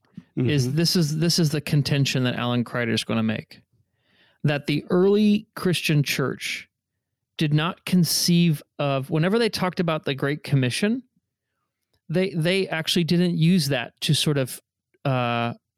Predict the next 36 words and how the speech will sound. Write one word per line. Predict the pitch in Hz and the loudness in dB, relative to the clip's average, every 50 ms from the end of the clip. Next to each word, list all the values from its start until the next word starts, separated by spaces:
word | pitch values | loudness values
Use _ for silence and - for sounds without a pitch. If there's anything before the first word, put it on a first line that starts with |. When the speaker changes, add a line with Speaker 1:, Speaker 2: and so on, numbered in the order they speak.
| _ _ - | _ _ -6
Speaker 1:
pump | - 175 170 156 - | -2 -2 -2 0 0
up | 156 143 - - | -2 -4 -4 -2
people | - 160 143 - 135 | 0 0 0 0 0
to | 123 123 | -2 -2
go | 117 131 127 | 0 0 0
out | 131 123 117 | 0 -2 -2
and | 117 120 117 117 117 113 - - - _ _ - | 0 0 0 0 0 -2 -4 -8 -16 _ _ -4
do | - 139 | -2 -2
street | 123 - - 139 131 | -2 -2 -2 -2 0
evangelism. | 120 117 110 107 107 101 104 101 - 131 - _ _ | 0 0 0 -2 -2 -4 -6 -6 -8 -12 -14 _ _
Speaker 2:
Yeah. | - 135 143 151 143 123 107 - _ _ _ _ _ _ _ _ _ _ - - - - - - | -4 -2 0 0 0 0 -4 -8 _ _ _ _ _ _ _ _ _ _ -18 -16 -16 -10 -4 -2
Speaker 1:
They, | 160 180 190 - _ - | -2 -2 -2 -4 _ -4
they | 165 147 160 175 185 | -2 0 2 2 0
saw | 175 - - 220 214 | 0 0 2 2 2
the | 185 175 | 2 0
Great | 151 170 170 165 - | 0 0 -2 -4 -2
Commission | - - 151 147 165 165 - - 139 123 120 120 | -2 0 2 2 2 2 0 0 0 0 0 0
as | 117 127 123 | -2 -2 -2
something | - - 147 139 131 143 135 139 135 | -2 -2 -2 -2 -2 -2 0 0 0
that | 127 123 127 - - | 0 -2 -4 -8 -10
has | - 139 143 131 127 123 120 - - - - | -8 -6 -4 -2 -2 -2 -2 -4 -6 -6 -4
already | 139 135 135 139 135 131 123 | -2 -2 0 0 0 0 0
been | 127 127 123 117 | 0 0 -2 -2
fulfilled | - - - - 135 120 113 113 - _ _ _ - | -4 -6 -6 -4 -2 -2 -2 -4 -8 _ _ _ -2
in | 135 127 | 0 0
the | 127 | 0
apostles. | 120 - - 127 113 - - 113 113 - - - _ | 0 -2 -4 -6 -6 -6 -6 -8 -8 -10 -10 -14 _
<laughs> | _ _ _ _ _ - - _ - 247 - - - - - - 202 - _ - 180 - _ _ _ _ _ _ _ - - - - - - - 190 - - - _ - - _ _ | _ _ _ _ _ -20 -10 _ -4 -4 -2 -2 -4 -4 -2 -2 -4 -2 _ -4 -4 -4 _ _ _ _ _ _ _ -18 -16 -14 -14 -14 -14 -14 -14 -14 -16 -18 _ -20 -20 _ _
Uh, | - - 123 113 113 202 170 - - - - - - | -6 -4 -2 0 0 0 0 -2 -4 -8 -14 -10 -6
Speaker 2:
Yeah. | 190 220 233 190 139 - | -6 -4 -4 -4 -4 0
Speaker 1:
and | 185 180 185 | 0 0 2
so, | - - 220 202 185 170 - _ _ _ - | 2 2 2 2 2 0 -2 _ _ _ -6
uh, | 160 160 160 160 | -2 -2 -2 -2
the | 156 170 165 | -2 -4 -4
church | - - - - 240 240 240 - - - 160 | -4 -4 -2 0 -2 -2 -2 -4 -10 -8 -4
grew | 147 156 170 180 170 147 127 127 143 175 165 | -2 0 2 2 4 4 2 2 2 0 -2